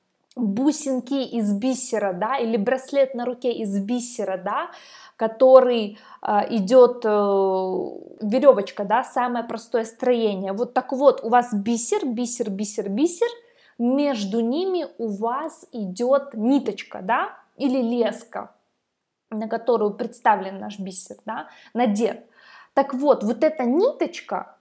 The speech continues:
это и есть, э, то есть либо однородная связь между атомами,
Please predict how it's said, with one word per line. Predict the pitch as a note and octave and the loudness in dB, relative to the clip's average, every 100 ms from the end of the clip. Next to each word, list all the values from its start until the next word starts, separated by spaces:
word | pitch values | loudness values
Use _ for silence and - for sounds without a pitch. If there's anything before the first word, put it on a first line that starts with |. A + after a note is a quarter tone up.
| _ | _
это | - E4+ E4+ D4 D4 - _ | 0 0 2 -4 -4 -18 _
и | C#4 | -8
есть, | C4+ B3 C#4 C4+ G3+ G3 - - _ _ | -6 -4 0 0 0 -6 -16 -20 _ _
э, | A3+ G#3+ G#3 | -2 0 2
то | G#3+ | 2
есть | B3 B3 | 0 0
либо | B3+ G3+ G#3+ G#3 - _ _ - | -2 0 0 -2 -10 _ _ -2
однородная | A3+ G#3 B3 A3+ G#3 G3 D4 E4 | 0 2 0 2 0 0 -4 -4
связь | - F#4 F4 F4 F4 | -2 -2 -2 -4 -6
между | D#4 D#4+ C#4 D4 C#4 _ | -6 -4 -4 -6 -8 _
атомами, | C#4+ C4+ B3+ C4 B3 B3 B3 B3+ B3+ G#3 - | -8 -6 -6 -6 -6 -6 -4 -4 -4 -4 -10